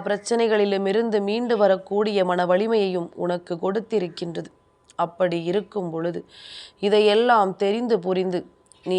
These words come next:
எல்லாவற்றையும் கடந்து, உனக்கு வேண்டியபடி இந்த வாழ்க்கையை நடத்தும் என்பதனை நீ தெரிந்து கொள்ள வேண்டும். உன்னோடு நான் இருக்கும் இந்த நேரம்,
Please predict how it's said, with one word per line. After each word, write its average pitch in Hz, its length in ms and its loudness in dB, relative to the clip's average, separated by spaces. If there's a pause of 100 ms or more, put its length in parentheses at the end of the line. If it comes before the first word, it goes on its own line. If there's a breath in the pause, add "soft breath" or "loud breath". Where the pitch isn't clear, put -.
எல்லாவற்றையும் 185 880 2
கடந்து, 196 460 -2 (560 loud breath)
உனக்கு 220 460 2
வேண்டியபடி 214 760 2 (260)
இந்த 185 300 -2
வாழ்க்கையை 196 580 0
நடத்தும் 196 540 0
என்பதனை 170 480 -2 (120)
நீ 175 180 -6
தெரிந்து 208 460 -2
கொள்ள 170 320 -4
வேண்டும். 180 360 -4 (600 loud breath)
உன்னோடு 202 600 2
நான் 185 220 4
இருக்கும் 214 440 0
இந்த 190 260 2
நேரம், 185 380 0